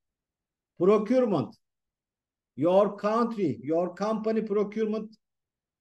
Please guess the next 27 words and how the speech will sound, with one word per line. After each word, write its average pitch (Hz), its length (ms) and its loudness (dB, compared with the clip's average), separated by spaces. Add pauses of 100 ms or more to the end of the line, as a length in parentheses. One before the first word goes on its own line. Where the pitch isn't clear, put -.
(340)
procure 202 460 2
one 214 220 2
hardware 196 680 0
eight 196 300 -2
months. 165 420 -6 (520)
It 143 180 -10
will 185 160 2
affect, 214 400 0 (140)
yes. 139 340 -4 (160)
I 160 240 0
T 233 240 0
policy. 214 560 -2 (920)
Your 190 300 4
team 233 360 0
members' 214 480 0
laptop 220 560 0
broken 202 480 -2 (360)
and 185 220 -2
you 202 120 0
will 214 160 2
change 208 360 -2
your 196 240 2
laptop. 190 560 -2 (320)
But 170 280 -6
I 170 240 0
T 233 340 0
policy, 208 600 -2